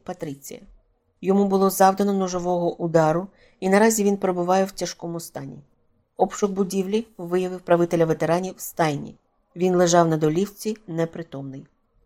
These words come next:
Поруч стояв засідланий кінь. У черезсідельних сумках було сімдесят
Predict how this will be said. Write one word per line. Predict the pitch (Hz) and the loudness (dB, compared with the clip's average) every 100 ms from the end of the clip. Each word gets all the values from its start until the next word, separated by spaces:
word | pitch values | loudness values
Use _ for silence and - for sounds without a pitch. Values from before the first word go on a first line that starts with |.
| _ - | _ 2
Поруч | 190 214 - | 2 2 -8
стояв | - 214 220 220 _ _ - | -6 -4 -4 -6 _ _ 2
засідланий | 165 160 175 170 175 170 | 2 2 -2 -2 -2 -4
кінь. | 165 - 156 - _ _ _ _ _ | -8 -16 -16 -18 _ _ _ _ _
У | 170 185 175 | -2 0 0
черезсідельних | - 190 196 240 220 208 196 | 0 -2 -2 2 2 2 0
сумках | - 190 180 - 226 190 | -4 -6 -8 -14 -16 -8
було | 170 170 | 2 2
сімдесят | 170 - 170 160 - 190 | 2 0 -2 -2 -4 -6